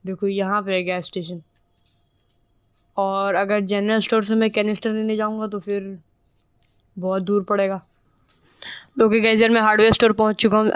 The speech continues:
जल्दी से अंदर चलते हैं हम लोग, देखते हैं यार canister कितने का है यहाँ पे। Canister होना चाहिए यार बस,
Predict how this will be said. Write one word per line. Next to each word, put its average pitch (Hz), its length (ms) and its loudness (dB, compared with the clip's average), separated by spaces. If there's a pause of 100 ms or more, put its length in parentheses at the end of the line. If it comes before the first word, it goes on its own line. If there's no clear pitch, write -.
जल्दी 196 280 2
से 208 80 6
अंदर 208 220 4
चलते 202 280 2
हैं 202 40 2
हम 208 80 2
लोग, 247 160 2 (520)
देखते 196 260 0
हैं 214 80 4
यार 220 60 0
canister 208 460 2
कितने 220 340 2
का 214 60 0
है 208 60 0
यहाँ 196 140 -2
पे। 247 120 -2 (1500)
Canister 220 380 2
होना 226 260 2
चाहिए 196 200 2
यार 208 120 2
बस, 180 340 -4